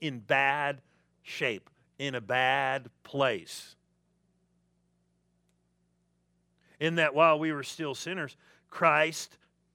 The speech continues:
died for us." Then it goes on to talk about justification. So what is this great love? It's what Jesus did when he died and he rose again.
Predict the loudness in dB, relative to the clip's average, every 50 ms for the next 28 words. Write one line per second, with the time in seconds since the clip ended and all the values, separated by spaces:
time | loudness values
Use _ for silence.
0 | -20 -10 -2 2 4 4 6 6 4 2 2 0 -2 -4 -6 -10 -16 _ -12 -8
1 | -4 -2 0 0 0 -2 -4 -10 -18 -20 -20 -20 _ _ _ _ _ _ _ _
2 | _ _ _ _ _ _ _ _ _ _ _ _ _ _ _ _ _ _ _ _
3 | _ _ _ _ _ _ _ -2 0 0 0 0 0 0 0 0 -2 -2 -2 -2
4 | -2 -2 -4 -6 -8 -4 -4 -4 -4 -4 -4 -4 -4 -4 -4 -6 -6 -4 -4 -4
5 | -6 -8 -16 -16 -16 -14 -12 -8 -8 -8 -8 -10 -12 -16 -18 -20 _ -20 -20 _
6 | -16 -8 -4 -4 -4 -2 -2 0 0 0 0 -2 -4 -6 -8 -8 -8 -8 -8 -8
7 | -8 -10 -14 _ _ _ _ _ -12 -4 0 2 2 2 0 0 0 0 2 2
8 | 2 0 -2 -4 -6 -12 _ -10 -10 -10 -10 -6 -4 -4 -4 -4 -6 -10 -14 -12
9 | -10 -10 -10 -12 -10 -10 -10 -10 -12 -14 -14 -10 -6 -4 -4 -2 -2 -2 -4 -6
10 | -10 -14 _ _ -12 -12 -10 -10 -10 -8 -6 -4 -4 -2 -2 -2 -4 -4 -6 -8
11 | -14 _ -16 -14 -14 -12 -10 -8 -8 -6 -6 -8 -10 -12 -14 -14 -12 -12 -12 -14
12 | -16 -20